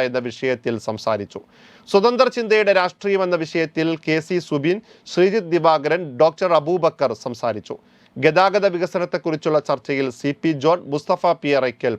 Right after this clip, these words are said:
പങ്കെടുത്തു. വല്ലാത്ത കഥകളുടെ വെബിനിവേശം എന്ന സെഷനിൽ ബാബു രാമചന്ദ്രൻ, രാം മോഹൻ പാലിയത്ത് സംസാരിച്ചു. കേരളത്തിലെ തൊഴിലവസ്ഥകളെക്കുറിച്ച് മുൻ മന്ത്രി എ സി മൊയ്തീൻ സംസാരിച്ചു. ചരിത്ര സമ്മേളനം പി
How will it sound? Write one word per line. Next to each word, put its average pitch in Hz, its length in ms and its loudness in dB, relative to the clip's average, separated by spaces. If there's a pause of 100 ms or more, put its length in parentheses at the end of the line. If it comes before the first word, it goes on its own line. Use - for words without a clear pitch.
പങ്കെടുത്തു. 113 440 -6 (580)
വല്ലാത്ത 233 460 4
കഥകളുടെ 208 520 2
വെബിനിവേശം 185 680 0
എന്ന 160 180 0
സെഷനിൽ 143 400 -2 (200)
ബാബു 151 360 2
രാമചന്ദ്രൻ, 139 560 -2 (460)
രാം 185 260 2
മോഹൻ 147 420 2
പാലിയത്ത് 131 540 0 (100)
സംസാരിച്ചു. 110 520 -6 (600)
കേരളത്തിലെ 180 440 2 (100)
തൊഴിലവസ്ഥകളെക്കുറിച്ച് 180 1080 0 (120)
മുൻ 160 120 -2 (100)
മന്ത്രി 147 340 -2 (120)
എ 156 60 0 (100)
സി 175 180 -4
മൊയ്തീൻ 127 320 -2 (120)
സംസാരിച്ചു. 110 520 -6 (560)
ചരിത്ര 208 360 2
സമ്മേളനം 202 520 2 (140)
പി 180 100 0